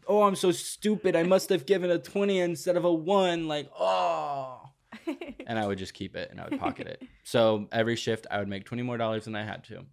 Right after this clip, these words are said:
Speaker 1: And I
Speaker 2: Honestly, and, like, that's good for you. Like, you were going out of w-, your way and getting what you wanted and what you deserved.
Speaker 1: And I don't feel bad about it at all.
Speaker 2: You literally, I mean, it's, like, a huge corporation. <laughs> Like, I'm like
Speaker 1: Exactly.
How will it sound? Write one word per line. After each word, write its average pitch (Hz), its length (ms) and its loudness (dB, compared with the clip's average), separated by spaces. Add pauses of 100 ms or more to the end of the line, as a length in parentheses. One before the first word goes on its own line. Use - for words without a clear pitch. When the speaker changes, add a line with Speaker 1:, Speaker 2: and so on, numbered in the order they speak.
(220)
Speaker 1:
And 220 100 -4
I 247 80 0
Speaker 2:
Honestly, 320 400 -4
and, 247 160 -6
like, 233 180 -6
that's 240 220 -4
good 226 200 -6
for 214 120 -12
you. 185 320 -10
Like, 196 180 -12
you 208 120 -6
were 220 60 -6
going 226 260 -6
out 185 120 -12
of 190 60 -10
w-, 180 180 -10
your 196 180 -10
way 180 160 -6
and 180 120 -14
getting 175 180 -8
what 170 180 -16
you 170 200 -16 (100)
wanted 165 500 -18
and 180 160 -16
what 170 180 -16
you - 100 -18
deserved. - 460 -20 (100)
Speaker 1:
And 120 120 0
I 127 100 4
don't 170 140 0
feel 123 180 2
bad 101 200 0
about 95 200 -4
it 95 140 -8 (160)
at 101 220 -4
all. 92 380 -6 (160)
Speaker 2:
You 220 220 -6
literally, 208 500 -6
I 208 140 -6
mean, 196 340 -10 (120)
it's, 202 240 -12
like, 202 140 -10
a 196 60 -10
huge 185 320 -16
corporation. - 580 -18
<laughs> - 60 -20
Like, 214 100 -12
I'm - 60 -2
like 269 60 2
Speaker 1:
Exactly. 104 800 0